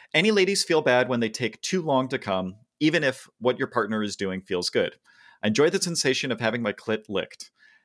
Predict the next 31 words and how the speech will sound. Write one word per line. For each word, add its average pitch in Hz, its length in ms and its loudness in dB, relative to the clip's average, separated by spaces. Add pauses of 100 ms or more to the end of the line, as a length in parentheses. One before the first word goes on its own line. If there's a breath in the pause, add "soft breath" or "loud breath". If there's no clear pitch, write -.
After 117 220 -2
about 120 440 0
five 131 280 2
to 170 80 0
eight 143 200 -2
minutes, 104 300 -2
I 101 40 -4
start 117 240 -2
feeling 117 240 -2
bad 165 280 2
for 113 80 -2
my 107 120 2
boyfriend 92 440 -4
because 104 280 -6
I 104 40 -2
still 120 220 -2
have 123 120 -2
not 127 160 -2
orgasmed, 92 720 -2
and 104 80 -4
I 95 80 0
don't 120 220 -2
want 110 200 0
it 104 100 -6
to - 100 -16
turn 101 200 -8
into 95 200 -8
a 85 60 -4
chore 110 300 0
for 90 180 -12
him. 80 240 -18